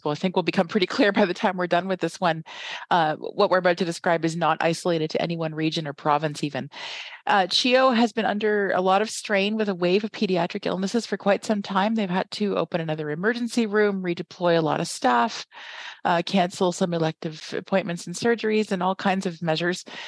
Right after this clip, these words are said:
And yet they're still struggling under a massive wave of illnesses. And so as of, uh, this coming week,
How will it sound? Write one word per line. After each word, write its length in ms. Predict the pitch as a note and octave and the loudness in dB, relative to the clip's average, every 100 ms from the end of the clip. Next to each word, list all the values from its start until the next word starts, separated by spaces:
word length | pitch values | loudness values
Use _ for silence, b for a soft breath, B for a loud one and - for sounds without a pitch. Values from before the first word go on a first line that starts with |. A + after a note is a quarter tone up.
| B B - | B B 0
And 360 | G3 G3 F#3+ - | 2 2 -2 -2
yet 260 | G3+ F#3+ | 4 4
they're 120 | - F#3 | 4 0
still 300 | - A3 G3 | 2 2 2
struggling 440 | - F3+ F3 E3 | 2 2 2 0
under 180 | D#3+ E3 | -4 -6
a 60 | |
massive 460 | D#3+ D#3+ D#3 - D#3 | -2 -2 -2 -2 0
wave 180 | D#3 D3+ | 2 2
of 100 | D3+ | 0
illnesses. 520 | D3+ D#3 - E3 D#3 | -2 -4 -2 -2 0
And 220 | - D#3 | -2 -2
so 440 | D3+ E3+ D#3 D#3 - | -2 0 0 0 0
as 280 | - E3 D#3+ | 2 2 0
of, 260 | F#3 E3 - | -2 -4 -2
uh, 200 | F3+ E3 | 2 2
this 180 | D#3+ E3 | 2 -2
coming 320 | G3 F#3 E3+ | -2 -2 -2
week, 360 | F#3 A#3 G#3 | 0 0 0